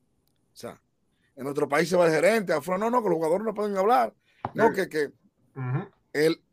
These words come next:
Speaker 1: Ohtani encabezó la primera reunión, la primera prensa.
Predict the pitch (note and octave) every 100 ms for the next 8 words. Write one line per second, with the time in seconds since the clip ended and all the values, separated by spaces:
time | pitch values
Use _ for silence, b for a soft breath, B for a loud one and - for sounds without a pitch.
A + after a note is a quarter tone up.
0 | - F3 E3 G#3 G3+ F#3+ D3 A#2 - B
1 | B B C3 C#3 D3 C#3 F3+ F3 E3+ D#3+
2 | F3 F3+ E3 D#3 C#3+ B2+ - _ _ _
3 | _ C3+ C#3 C3 D#3+ D#3+ D3 C3 -